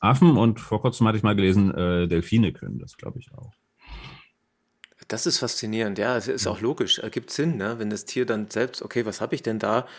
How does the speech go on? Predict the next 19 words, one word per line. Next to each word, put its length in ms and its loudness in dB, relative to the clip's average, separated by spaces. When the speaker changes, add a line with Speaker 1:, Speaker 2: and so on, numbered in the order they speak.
Speaker 2:
Dann 140 -6
bedeutet 440 -2
das 160 -2
ja, 240 0
das 240 -6
Ich 340 0
ist 160 -2
in 80 -2
dem 140 -2
Moment 540 -4
erkennbar 760 -2
für 200 -4
dieses 280 -4
Speaker 1:
Ja. 180 4
Speaker 2:
Wesen 180 -6
dann 180 -8
Speaker 1:
Ja. 60 -8
Speaker 2:
eben, 220 -8
ja. 160 -10